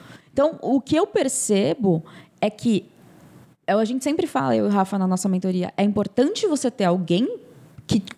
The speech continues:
cuide de você, que te estimule.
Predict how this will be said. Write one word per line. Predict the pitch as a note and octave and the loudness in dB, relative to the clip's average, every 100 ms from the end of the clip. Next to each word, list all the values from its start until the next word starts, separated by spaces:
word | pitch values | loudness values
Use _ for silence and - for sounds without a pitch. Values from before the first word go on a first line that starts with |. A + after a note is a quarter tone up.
| _ | _
cuide | E4 F4 G#4+ G#4+ G#3+ G3+ | 0 2 0 -2 -4 -2
de | F3+ | 0
você, | E3+ F3 - D#3+ E3+ - - - - - - - - | 2 0 0 -2 -2 -8 -20 -20 -20 -20 -20 -20 -8
que | B3+ | -6
te | - C#4 | -2 0
estimule. | C#4+ - - D#4 D4 D4 E4+ C4 E3+ E3 | 0 -2 -2 0 0 0 2 0 0 -4